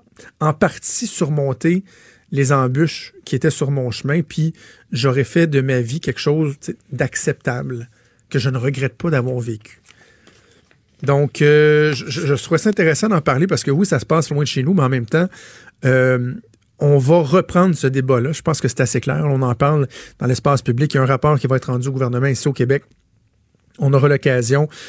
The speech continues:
euh, le gouvernement aura l'occasion de, de, de se pencher là-dessus, mais il semble y avoir un consensus à l'effet de, de vouloir élargir la portée de l'aide médicale à mourir. Et quand on pense aux craintes que certains peuvent avoir, que ça devienne,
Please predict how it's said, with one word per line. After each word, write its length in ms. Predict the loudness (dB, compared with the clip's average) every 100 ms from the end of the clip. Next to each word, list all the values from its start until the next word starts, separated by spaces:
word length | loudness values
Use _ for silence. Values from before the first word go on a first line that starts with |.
| -20 -6 0
euh, 100 | 2
le 120 | 2
gouvernement 280 | 2 4 4
aura 140 | 4
l'occasion 540 | 2 2 2 2 2
de, 120 | 2 0
de, 140 | 0
de 140 | -2
se 80 | 0
pencher 260 | 0 0 0
là-dessus, 320 | 0 0 0
mais 80 | 0
il 40 |
semble 220 | 0 0
y 20 | 2
avoir 220 | 2 0
un 60 |
consensus 580 | -2 -4 -4 -8 -8 -6
à 60 | -4
l'effet 240 | -2 0
de, 140 | 0 -4 -10 -20 -4
de 80 | -2
vouloir 320 | 0 2 2 2
élargir 800 | 0 2 0 -2 0 0 0 -2 -8 -18 -4
la 120 | -4
portée 320 | -2 -4 0
de 60 | 0
l'aide 140 | 2
médicale 320 | 0 -2 -2 0
à 80 |
mourir. 320 | -2 -2 0 0
Et 60 |
quand 200 | -2 -2
on 140 | -2 0
pense 400 | 0 0 -4 -10 -20 -18 -2
aux 160 | -2
craintes 360 | -2 -2 0 0
que 140 | -2
certains 560 | -2 -2 -4 -2 -2 -2 -4 0
peuvent 200 | 2 2
avoir, 300 | -2 -2 0
que 80 |
ça 120 | -2 0
devienne, 400 | 0 0 -2